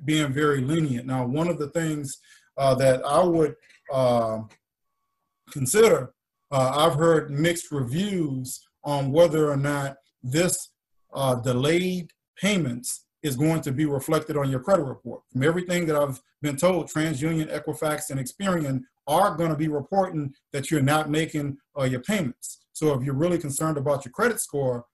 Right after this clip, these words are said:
maybe you need to, uh, keep it up because, you know, uh, when a credit score drops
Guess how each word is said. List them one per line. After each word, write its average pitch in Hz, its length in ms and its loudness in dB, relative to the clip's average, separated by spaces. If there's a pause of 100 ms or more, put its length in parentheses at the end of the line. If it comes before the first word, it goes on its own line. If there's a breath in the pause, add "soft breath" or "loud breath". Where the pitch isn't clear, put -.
(160)
maybe 151 260 0
you 151 180 0
need 202 400 0
to, 139 280 -4 (180)
uh, 131 100 -2
keep 139 300 -8
it 123 80 -4
up 117 220 -6
because, 127 400 -4
you 165 80 -4
know, 139 340 0 (220 loud breath)
uh, 131 120 0
when 123 160 -2
a 120 60 -6
credit 190 280 -2
score 147 300 -2
drops 139 340 0